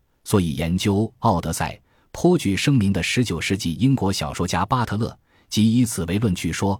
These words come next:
《奥德赛》作者不像是男人，而应该是女人。无论如何，这两部史诗初次写下后，应该首先是在吟唱诗人之间流传，增补和润色可能仍然在继续。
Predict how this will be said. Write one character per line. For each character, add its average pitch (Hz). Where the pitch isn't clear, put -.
《奥 101
德 80
赛》 -
作 98
者 82
不 110
像 110
是 85
男 95
人， -
而 98
应 120
该 110
是 98
女 78
人。 -
无 160
论 170
如 107
何， -
这 120
两 98
部 117
史 95
诗 104
初 160
次 -
写 82
下 82
后， -
应 143
该 127
首 85
先 123
是 101
在 85
吟 85
唱 85
诗 -
人 107
之 95
间 98
流 87
传， 73
增 123
补 82
和 101
润 123
色 -
可 85
能 87
仍 92
然 82
在 82
继 82
续。 -